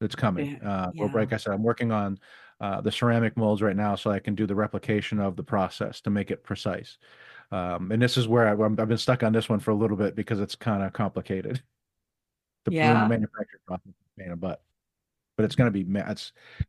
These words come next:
Speaker 1: we've had a couple, uh, what do you call it, um, prototypes out there, and people absolutely love it.
Speaker 2: Yeah.
Speaker 1: It's super powerful for those that are sensitive and those that have actually had entity problems.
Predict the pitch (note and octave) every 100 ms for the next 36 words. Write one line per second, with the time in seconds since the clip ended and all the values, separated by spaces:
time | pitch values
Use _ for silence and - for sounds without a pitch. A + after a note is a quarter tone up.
0 | - A#2+ A#2 C3+ C3 C3+ B2+ G#2 _ _
1 | _ - A2+ G2 F2+ B1+ G#2 F#2+ G2 F2+
2 | E2+ F#2 F2+ E2 _ _ - B2 B2 B2+
3 | A#2+ B2 A#2 B2 A2+ - - - _ A#2+
4 | F#2 D2 B2 - G#2+ - A#2+ A2+ - G#2
5 | G2 G#2 A2 G2+ F#2+ - _ - G2 _
6 | - G2 D2+ - - _ _ _ _ A#2
7 | G#2+ - - - - - - C3+ C3+ -
8 | A2+ G#2 F#2+ F2+ G2+ - A#2 G#2+ G#2+ G#2
9 | G2 - G#2 F#2+ F#2+ G2 - G#2+ G#2+ G#2
10 | F#2+ F#2+ F#2+ G2 F#2 G2 F#2+ F2+ F#2+ F#2
11 | - F2 E2 D#2 D2 - -